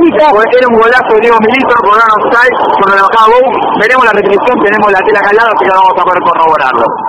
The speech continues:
Speaker 1: Sí, hasta la jugada, está, está saludando el Vicente Racing, que lo gritaban, Octavio Milito, la gol de Milito, señores, Octavio, Octavio.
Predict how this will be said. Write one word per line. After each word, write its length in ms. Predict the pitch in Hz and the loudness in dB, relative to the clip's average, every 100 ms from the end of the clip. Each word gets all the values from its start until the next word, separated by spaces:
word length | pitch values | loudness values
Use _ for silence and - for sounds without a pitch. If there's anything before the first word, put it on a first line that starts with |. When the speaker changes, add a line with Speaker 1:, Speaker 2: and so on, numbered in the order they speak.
| - - | -10 -4
Speaker 1:
Sí, 160 | 359 | 0
hasta 320 | 381 302 - | 2 2 2
la 140 | 262 262 | 2 2
jugada, 360 | 269 330 349 330 - 233 - - - | 2 2 2 2 2 0 -4 -6 -2
está, 220 | - 302 330 - | 0 2 2 2
está 120 | 320 | 0
saludando 320 | 262 285 311 285 | 0 2 2 2
el 40 | |
Vicente 280 | 269 311 302 285 | 2 2 2 2
Racing, 240 | 330 302 262 | 2 0 0
que 60 | 269 | 2
lo 80 | 269 | 2
gritaban, 500 | 294 349 349 349 320 - - - - | 2 2 2 2 2 0 0 -2 0
Octavio 580 | - - - - 359 330 294 | 0 0 0 0 2 2 2
Milito, 240 | 359 320 | 2 2
la 120 | 311 330 | 2 2
gol 140 | 370 | 2
de 80 | 330 | 2
Milito, 300 | 311 359 - 302 | 2 2 2 0
señores, 480 | 311 349 339 339 311 254 - - - 269 | 2 2 2 2 2 0 -2 -2 -2 -2
Octavio, 320 | 214 190 214 | 0 0 0
Octavio. 720 | 247 - - - - 262 311 | 0 -2 -4 -2 -2 0 -2